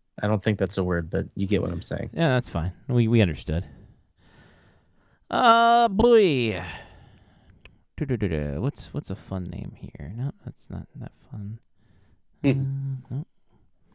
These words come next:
Speaker 2: no. Uh, Anders Sorensen's a fun name, and so are the Rockford Ice Hogs. So let's go with the, uh, Rockford Ice Hogs. All right. There we go. We've done it. Hooray.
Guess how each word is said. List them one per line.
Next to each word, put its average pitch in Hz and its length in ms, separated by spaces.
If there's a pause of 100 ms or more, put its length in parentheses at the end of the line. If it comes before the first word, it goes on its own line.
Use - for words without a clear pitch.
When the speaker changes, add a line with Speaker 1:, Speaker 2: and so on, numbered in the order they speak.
(480)
Speaker 2:
no. 131 60
Uh, 135 340 (140)
Anders 269 340
Sorensen's 123 560
a 90 60
fun 101 260
name, 120 220
and 170 120
so 175 140
are 190 60
the 165 80
Rockford 165 340
Ice 156 200
Hogs. 87 320
So - 120
let's 160 160
go 170 180
with 156 140
the, 135 220
uh, 123 220 (920)
Rockford 139 380
Ice 131 200
Hogs. - 440 (1900)
All 117 160
right. 123 240 (340)
There 123 160
we 113 60
go. 113 160 (120)
We've 87 140
done 101 180
it. - 1080 (580)
Hooray. 110 400